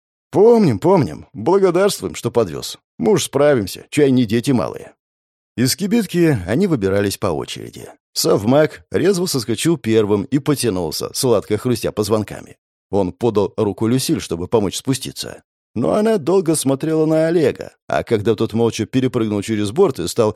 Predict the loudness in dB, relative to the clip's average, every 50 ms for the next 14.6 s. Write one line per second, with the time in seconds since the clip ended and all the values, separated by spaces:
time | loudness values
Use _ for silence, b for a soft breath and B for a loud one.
0 | B B -2 0 2 4 4 2 2 0 -2 -2 0 -2 0 0 0 -2 -2 -2
1 | -2 -2 0 0 2 4 4 4 2 0 -2 -8 _ _ _ _ _ -6 -2 2
2 | 2 2 2 4 2 2 0 0 -2 0 0 2 2 2 2 2 0 0 2 2
3 | 4 4 4 4 2 2 0 -2 -6 _ _ -4 0 0 0 0 0 2 2 2
4 | 2 0 0 0 0 2 2 2 2 2 2 2 0 -2 0 -2 -2 -2 0 2
5 | 2 2 2 2 -2 -2 -4 -4 -4 -4 -8 -6 0 0 2 2 2 0 0 -2
6 | -4 -4 -4 -4 -4 -2 -2 -2 -2 -2 -2 -4 -4 -4 _ -6 -2 -2 0 0
7 | -2 -4 -2 -4 -4 -4 -4 -10 -12 -14 -14 -14 -16 -18 -20 -20 _ _ _ _
8 | _ _ _ _ _ _ _ -8 -4 0 2 2 2 2 2 2 2 2 2 0
9 | 0 2 2 4 4 2 0 -2 -4 -2 -2 0 0 0 0 0 0 0 0 0
10 | -2 0 0 0 0 2 0 0 -2 -2 0 0 0 0 0 -4 -4 -4 -4 -4
11 | -6 -4 -2 0 2 2 2 0 -4 _ _ -4 -4 -2 0 2 2 0 2 2
12 | 2 2 2 0 0 -2 -2 -2 0 -2 0 0 2 0 0 -2 -2 -4 -4 -4
13 | -2 -2 0 0 0 0 -2 -4 -2 -2 -2 -2 -2 -4 -8 -6 -2 -2 0 0
14 | 0 0 0 0 0 0 -2 -2 0 -2 -2 -2